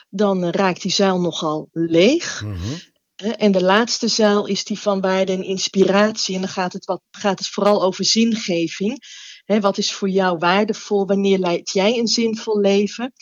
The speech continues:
Speaker 1: En ik denk dat het belangrijk is dat, om, om je te realiseren dat, eh, op het moment dat die zuilen stevig staan, hè, eh, dat je zelf ook stevig voelt. Maar aan,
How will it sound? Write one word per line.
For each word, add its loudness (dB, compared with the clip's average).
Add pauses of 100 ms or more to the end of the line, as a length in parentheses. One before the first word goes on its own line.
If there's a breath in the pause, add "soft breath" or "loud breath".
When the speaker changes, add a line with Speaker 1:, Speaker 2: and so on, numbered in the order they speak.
(380 loud breath)
Speaker 1:
En -2
ik -4
denk 0
dat -4
het -2
belangrijk 0
is -2
dat, -4
om, 0
om 2
je 0
te -2
realiseren 2
dat, 0 (420 loud breath)
eh, 0
op -2
het -4
moment 2
dat -2
die -2
zuilen 2
stevig -2
staan, -2 (600 loud breath)
hè, 0
eh, 2
dat 0
je -2
zelf 2
ook -2
stevig -2
voelt. -2
Maar 0
aan, -2